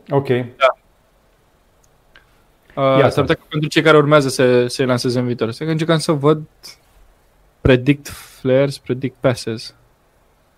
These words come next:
Speaker 2: You have to set up. Stai că vreau să văd, uh, o secundă, dacă trec aici România.
Speaker 1: Mhm.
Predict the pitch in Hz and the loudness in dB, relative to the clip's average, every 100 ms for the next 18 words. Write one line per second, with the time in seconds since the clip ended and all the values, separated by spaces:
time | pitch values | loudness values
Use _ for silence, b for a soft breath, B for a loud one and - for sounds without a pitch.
0 | _ _ _ 117 135 131 - 139 131 127 | _ _ _ -4 -4 -4 -8 -8 -4 -6
1 | - 180 185 151 147 175 202 151 143 143 | 0 2 4 2 2 2 2 2 2 2
2 | - _ _ _ _ 247 214 156 135 127 | -4 _ _ _ _ -20 -10 -2 0 0
3 | 127 139 127 117 113 110 113 135 147 135 | 0 -4 -4 -2 -2 -4 -6 -4 -2 -2
4 | 123 117 110 107 107 127 - _ _ _ | -4 -6 -4 -4 -4 -6 -10 _ _ _
5 | - 127 104 123 139 | -12 -10 -6 -8 -10